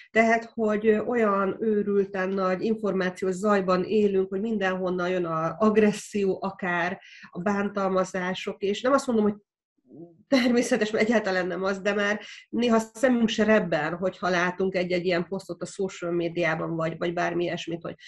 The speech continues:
megint egy gyerekkel mi történt, háború van, vagy a kisállatok, vagy a nem tudom, a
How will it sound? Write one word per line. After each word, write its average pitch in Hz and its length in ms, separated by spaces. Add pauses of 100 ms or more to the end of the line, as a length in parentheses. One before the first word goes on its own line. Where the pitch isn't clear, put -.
(240)
megint 208 340
egy 196 100
gyerekkel 190 440
mi 190 120
történt, 180 480
háború 185 520
van, 185 200
vagy 170 140
a 190 80
kisállatok, 190 960
vagy 160 220
a - 60
nem 202 260
tudom, 196 500
a 165 560